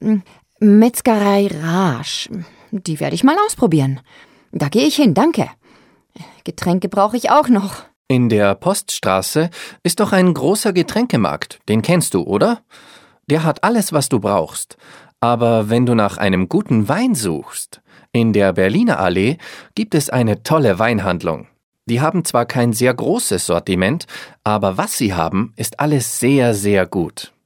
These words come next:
Speaker 2: Ich kenne den Besitzer, Jakob.
Speaker 1: Wirklich? Das ist ja super. Wie heißt die Weinhandlung?
Speaker 2: Weinland heißt sie.
Speaker 1: Ah, ist eigentlich heute Markt?
Speaker 2: Heute ist Mittwoch. Ja,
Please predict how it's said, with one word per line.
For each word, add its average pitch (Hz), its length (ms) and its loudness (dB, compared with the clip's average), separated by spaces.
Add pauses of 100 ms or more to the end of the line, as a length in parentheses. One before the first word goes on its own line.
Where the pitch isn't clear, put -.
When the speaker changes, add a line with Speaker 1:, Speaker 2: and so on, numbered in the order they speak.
(120)
Speaker 2:
Ich - 120 -6
kenne 226 220 2
den 202 160 4
Besitzer, 170 440 0
Jakob. 92 560 -2 (200)
Speaker 1:
Wirklich? 220 640 2 (220)
Das 180 140 2
ist 147 180 -2
ja 156 160 0
super. 175 600 4 (460)
Wie 170 340 4
heißt 349 260 -2
die 311 100 0
Weinhandlung? 339 520 0 (320)
Speaker 2:
Weinland 113 640 0
heißt 87 280 -4
sie. 85 200 -6 (200)
Speaker 1:
Ah, 175 140 -8 (400)
ist - 200 0
eigentlich 392 280 2
heute 285 260 2
Markt? 185 540 -4 (580)
Speaker 2:
Heute 190 340 0
ist - 340 -4
Mittwoch. 95 760 -2 (120)
Ja, 127 400 0